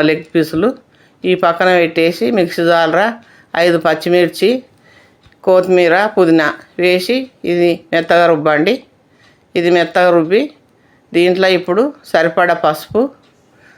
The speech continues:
ఆరు స్పూన్ల కారం వేయండి. ముప్పావు కేజీ లెగ్ పీసులు కదా, మీరు చూసి వేసుకోండి. ఆరు స్పూన్ల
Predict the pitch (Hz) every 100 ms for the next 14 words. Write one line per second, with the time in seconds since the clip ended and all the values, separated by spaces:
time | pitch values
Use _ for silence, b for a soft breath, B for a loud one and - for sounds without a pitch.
0 | b b b - 170 170 170 180 180 190
1 | 185 165 160 160 156 147 151 220 285 _
2 | _ _ 175 175 180 170 165 160 165 160
3 | 160 165 185 - 160 156 202 285 - b
4 | b b - 180 170 180 175 180 185 160
5 | 165 - 147 175 240 - _ _ b b
6 | b b b b b _ _ 160 165 175
7 | - 180 185